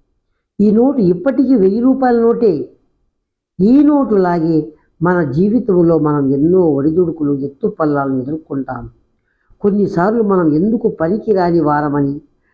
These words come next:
మన బ్రతుకులు వ్యర్థమని అనుకుంటాం.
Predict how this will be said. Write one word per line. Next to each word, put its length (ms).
మన 240
బ్రతుకులు 460
వ్యర్థమని 640
అనుకుంటాం. 640